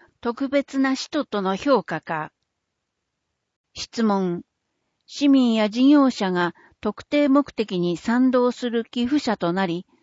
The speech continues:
特別な負担をしていただいた寄付金を原資とする基金は、寄付者の意向を踏まえた特別な使途の財源であるべきである。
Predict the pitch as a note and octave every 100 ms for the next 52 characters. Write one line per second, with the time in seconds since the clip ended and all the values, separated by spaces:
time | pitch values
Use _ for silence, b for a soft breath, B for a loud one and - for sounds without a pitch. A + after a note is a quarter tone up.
0 | b b b A3 - C4+ C4+ - C4 C4
1 | - B3+ B3+ B3 A#3+ - - A#3+ A#3+ A#3+
2 | A#3+ A#3+ A#3+ A3+ A#3 - A#3 B3 B3 B3+
3 | B3 A#3+ A#3 A#3 _ B3+ C4+ B3 - -
4 | F#3+ F#3 G#3+ G3+ E3+ - B3 - F#3 D#3+
5 | D3+ D#3 D#3 _ _ _ _ _ - B3+
6 | C#4 C#4 A#3+ G3+ F#3 F3+ - C4+ C4+ C4
7 | B3+ C#4 B3 A3+ F#3 F3+ F3+ - b b
8 | A3 D4 C4+ C4+ C4+ C4+ C4+ - G#3+ G3
9 | F#3+ - F#3 A3+ C4 C#4 C4+ B3+ C4 C4
10 | B3+ G3 E3+ E3+ E3 F3 E3 D3+